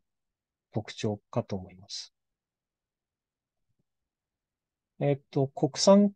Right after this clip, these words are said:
化率どれぐらいいってんのかということなんですけど、これ、あの、えー、ものによって書いてることは様々でございまして、えー、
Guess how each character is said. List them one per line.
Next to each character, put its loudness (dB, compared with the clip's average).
化 4
率 -4
ど 0
れ 6
ぐ 6
ら 10
い 8
い 4
っ -4
て 4
ん 6
の 2
か -4
と -8
い -8
う -16
こ -10
と -6
な -6
ん -12
で -12
す -10
け -6
ど、 -6
こ -4
れ、 4
あ -2
の、 -2
え -4
ー、 -6
も -4
の 2
に 4
よ 6
っ 2
て 4
書 6
い -2
て 0
る -2
こ -10
と -12
は -6
様 2
々 2
で -6
ご -8
ざ -4
い 0
ま 2
し -6
て、 0
え -2
ー、 -12